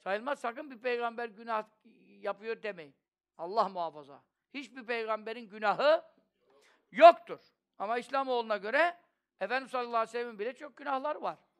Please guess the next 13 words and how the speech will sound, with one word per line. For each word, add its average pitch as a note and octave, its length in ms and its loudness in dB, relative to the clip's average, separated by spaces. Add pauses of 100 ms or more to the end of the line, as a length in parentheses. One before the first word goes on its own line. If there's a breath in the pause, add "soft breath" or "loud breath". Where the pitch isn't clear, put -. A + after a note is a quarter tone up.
(440)
Haşa A3+ 880 6
ve G#3+ 140 -4
kella. E3+ 360 -8
Ya, F#3 640 0 (220)
üç G3+ 180 -14
Muhammed A3 360 -2
kitabında G#3 400 -8
yazıyor A3+ 380 -6
yani, E3+ 400 -12
günahları E3 500 -14
var D#4 200 -14
diyor F3 180 -18
tabii. D#3 280 -20